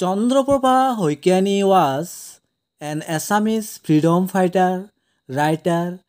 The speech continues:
and social reformer. She was considered to be the pioneer of the feminist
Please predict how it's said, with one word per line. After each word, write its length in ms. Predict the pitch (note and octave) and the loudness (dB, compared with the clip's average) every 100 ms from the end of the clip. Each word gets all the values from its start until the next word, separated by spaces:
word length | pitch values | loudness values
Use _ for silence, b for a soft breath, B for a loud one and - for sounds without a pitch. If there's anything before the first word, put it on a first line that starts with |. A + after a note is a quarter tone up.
| _ _ _ C#3 | _ _ _ -8
and 100 | C#3 C3 - | -6 -8 -8
social 500 | D3 C3+ D#3 D#3 G#3 C4 - _ _ | -8 -6 -4 -4 -4 -8 -14 _ _
reformer. 520 | C3 C3 A#2+ A2+ A2 G#2+ _ _ _ _ _ _ _ _ - | -10 -10 -10 -10 -10 -14 _ _ _ _ _ _ _ _ -4
She 120 | F3 F#3 | 2 4
was 240 | G3+ A3+ A#3+ - - _ _ _ _ F3 | 4 2 -2 -10 -20 _ _ _ _ -10
considered 640 | E3+ - G3 G#3 A3+ A#3+ A#3 | -6 -2 0 2 0 -2 -6
to 60 | G3+ | -8
be 140 | F#3 F#3+ F3 | -4 -2 -2
the 100 | F3 A3+ C#4 _ _ _ _ _ | -2 -4 -10 _ _ _ _ _
pioneer 560 | D3 E3+ G3 A3 A3+ A3+ A#3+ - D#3 | -6 -4 -2 -2 -4 -6 -8 -8 -8
of 180 | D3 C#3+ | -4 -2
the 120 | E3 A3 C4+ _ _ _ _ _ _ _ _ _ _ _ _ _ _ - | 0 -2 -6 _ _ _ _ _ _ _ _ _ _ _ _ _ _ -2
feminist 720 | E3 F#3+ A3 B3 - - - | 0 2 2 2 0 -10 -20